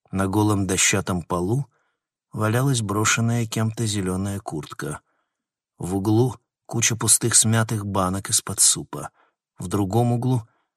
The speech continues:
старый спальный мешок с дырой сбоку. Запах тлена и плесени. Крайне довольный собой, Алек метался вокруг, снимая всё подряд.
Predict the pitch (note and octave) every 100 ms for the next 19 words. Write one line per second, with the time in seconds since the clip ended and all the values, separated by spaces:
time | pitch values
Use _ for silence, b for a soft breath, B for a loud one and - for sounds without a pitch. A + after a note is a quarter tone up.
0 | _ - - - A#2 A#2 - - A2 A2
1 | G#2+ G2+ F2+ - G#2 G2 F#2+ F#2 F#2 F#2
2 | F2+ F2 D#2 C2+ - - - _ _ _
3 | _ _ _ - - G2 F2 - - -
4 | E2+ G2+ A#2 A2 - - - D#2 C2 B1
5 | - A#1 A#1+ - _ _ _ _ _ _
6 | _ _ _ _ _ _ - A2+ A2+ A2
7 | G#2+ A2 A2+ A2+ A2 G2+ G#2+ G2 A#2 C3
8 | A#2+ A#2 A2 A2 A2 A2 A2 - G2 G2
9 | - A#2 - A2 G#2 G2 G2 F#2 - F#2+
10 | G2 D#2+ C2+ A#1+